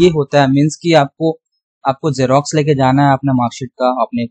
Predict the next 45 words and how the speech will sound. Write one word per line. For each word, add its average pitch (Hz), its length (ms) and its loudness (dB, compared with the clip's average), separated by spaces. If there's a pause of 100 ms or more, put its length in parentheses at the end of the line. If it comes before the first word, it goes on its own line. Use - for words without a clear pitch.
(120)
principal 127 480 -4
के 139 120 -8
पास, 123 280 -4
ट्वेल्थ 127 200 -2
के 127 120 -8
principal 123 400 -6
के 131 120 -6
पास। 127 240 -2
वो 120 120 -4
लोग 135 160 -2
बस 135 180 -6
एक 135 100 -12
stamp 139 320 0
मार 139 120 2
के 143 120 -10
sign 123 260 -2
कर 127 180 -2
देंगे, 139 180 -4 (280)
Attested 135 460 -4
नाम 135 180 0
का 135 100 -4
एक 131 100 -6
stamp 135 360 -4
होता 135 160 -6
है, - 40 -4
उसको 123 260 -6
बस 120 140 -8
मार 117 160 -6
के 143 120 -14
sign 107 240 -10
करना 101 240 -14
है, 98 120 -12
बस - 220 -20
वही 120 140 -2
चीज 127 200 -12
को 135 100 -10
attested 113 380 -12
बोलते 101 200 -20
हैं। - 400 -6
एडमिट 127 240 0
कार्ड 131 160 0
का 143 100 -8
भी 135 80 -2
जेरॉक्स 127 400 -2
और 117 180 -2